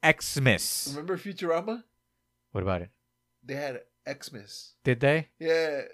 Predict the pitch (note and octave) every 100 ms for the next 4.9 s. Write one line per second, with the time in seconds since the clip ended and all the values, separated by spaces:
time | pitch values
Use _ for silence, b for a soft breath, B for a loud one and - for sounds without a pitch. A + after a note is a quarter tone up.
0 | - C3+ C3+ - F#3+ G#3 C#3+ C3 C3 B2
1 | - C4 - D3 C3+ C#3+ B2+ B2 - A#2
2 | A2+ - G#3+ G#3+ G#3+ C4 G3+ F#3+ _ _
3 | - E3+ E3+ F#3 D#3+ D#3+ F#3 F3+ G3 E3+
4 | F3 E3+ D3+ D3 D#3+ C#3 C#3 C3